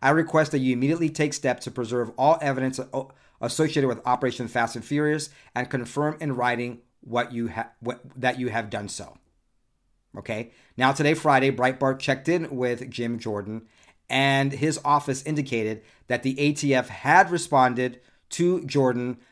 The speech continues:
by letting him know they would not destroy the firearms. The House Judiciary G O P responded to the A T F's reversal by tweeting, "The agency reversed course and informed us that it will now preserve the evidence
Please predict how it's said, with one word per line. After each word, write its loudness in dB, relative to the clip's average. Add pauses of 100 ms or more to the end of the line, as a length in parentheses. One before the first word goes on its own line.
(120)
by 2
letting 2
him 2
know 0
they -2
would -4
not 0
destroy -4
the -8
firearms. -2 (320)
The 0
House 6
Judiciary 2
G 2
O 6
P -2
responded 0
to -8
the -4
A -2
T -4
F's -4
reversal -4
by 0
tweeting, -6 (280)
"The -4
agency 2
reversed 0
course 0
and -6
informed -2
us 0
that 0
it -2
will -4
now 2
preserve -2
the -2
evidence -4